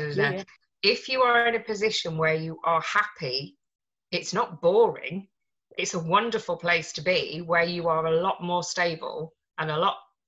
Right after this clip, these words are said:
Speaker 1: flatter in your <laughs> outlook, shall I say.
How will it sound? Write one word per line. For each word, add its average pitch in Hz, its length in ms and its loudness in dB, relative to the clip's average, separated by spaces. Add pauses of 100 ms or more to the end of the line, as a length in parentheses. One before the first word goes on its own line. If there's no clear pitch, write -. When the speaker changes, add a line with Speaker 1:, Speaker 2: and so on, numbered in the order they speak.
(480)
Speaker 1:
flatter - 640 -2
in 160 260 -2
your 156 220 0
<laughs> - 40 0
outlook, 180 560 0
shall 160 180 2
I - 20 -2
say. 147 480 -4